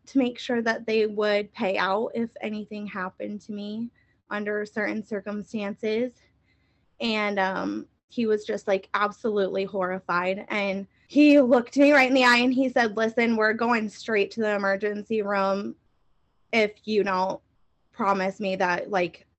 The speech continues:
you're gonna be honest with me. We're gonna do this together. I'm gonna walk you through this.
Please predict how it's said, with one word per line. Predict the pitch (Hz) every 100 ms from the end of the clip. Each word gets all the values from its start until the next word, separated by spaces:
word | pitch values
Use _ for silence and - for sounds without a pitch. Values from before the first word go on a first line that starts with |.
| - - 202
you're | 208 196
gonna | 196 196 185
be | 196
honest | 185 196 226 262
with | 254
me. | 254 247
We're | 220
gonna | 202 196 190
do | 202
this | 196 196
together. | - 202 202 208 214
I'm | 220
gonna | 202 190
walk | 190 175 -
you | 220
through | 202 214 220 220
this. | 220 220 226